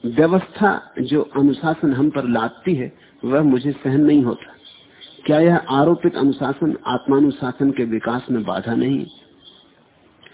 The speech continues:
मैं कभी-कभी आश्रम से भागना चाहती हूं, लेकिन आपसे नहीं भागना चाहती। मेरा कोई कसूर, मेरी कोई भूल चूक,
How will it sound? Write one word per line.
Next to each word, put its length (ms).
मैं 200
कभी-कभी 500
आश्रम 420
से 140
भागना 400
चाहती 360
हूं, 80
लेकिन 240
आपसे 400
नहीं 160
भागना 340
चाहती। 320
मेरा 160
कोई 180
कसूर, 360
मेरी 200
कोई 160
भूल 240
चूक, 500